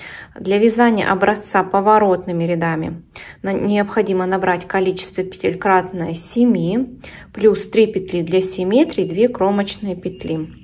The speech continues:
Так, вот такие очень красивые объёмные дорожки. Вот так он выглядит с изнаночной стороны.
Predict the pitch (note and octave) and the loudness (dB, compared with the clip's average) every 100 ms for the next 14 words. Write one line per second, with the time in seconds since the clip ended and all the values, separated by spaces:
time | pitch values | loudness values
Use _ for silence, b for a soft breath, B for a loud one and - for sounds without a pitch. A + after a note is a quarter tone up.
0 | - - B B B B B B - - | -20 -20 B B B B B B -20 -20
1 | - F3 E3+ F3+ G#3 A3 F#3+ - F#3 - | -16 -10 -10 -2 0 0 -2 -4 -6 0
2 | F3+ F#3 F3+ E3+ E3+ - - F3+ E3+ E3+ | 0 0 -4 -2 -2 -2 -4 0 0 0
3 | F3 F#3 F3 E3 D#3+ E3 E3 D#3+ - - | 0 0 0 -2 -2 -2 -2 -2 -6 0
4 | D4 G4 - B B B - G#3 G#3 G3 | 0 0 -8 B B B -8 2 2 2
5 | F3+ F3 F#3 E3 E3 - G#3+ G3+ F3 F3 | -2 -2 -2 -4 -4 -4 -2 0 0 -2
6 | - A3+ A#3 - B3 B3 B3+ | -2 -4 0 2 4 4 2